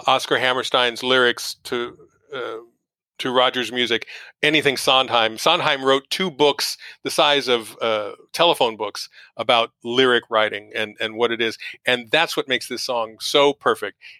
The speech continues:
The melody is just right, and the lyrics fit it perfectly, and the lyrics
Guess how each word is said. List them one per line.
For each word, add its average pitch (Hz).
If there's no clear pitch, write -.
The 123
melody 147
is 117
just 156
right, 143
and 131
the 120
lyrics 143
fit -
it 156
perfectly, 139
and 131
the 120
lyrics 139